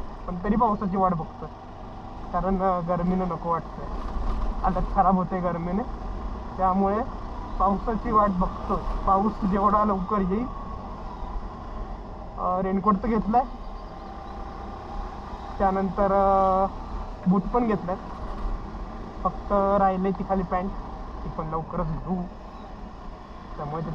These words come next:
पॅन्ट घेतली की अजून व्यवस्थित होईल, तुम्हाला बरं पडेल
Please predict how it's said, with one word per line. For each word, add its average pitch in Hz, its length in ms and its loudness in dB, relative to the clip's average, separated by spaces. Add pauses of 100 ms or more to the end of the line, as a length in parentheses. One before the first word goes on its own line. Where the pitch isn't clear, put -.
पॅन्ट 170 180 -4
घेतली 175 380 -2 (2000)
की 165 380 -2 (640)
अजून 165 180 2
व्यवस्थित 170 440 0 (120)
होईल, 147 340 -6 (2250)
तुम्हाला 156 240 0
बरं 165 200 2
पडेल 180 300 2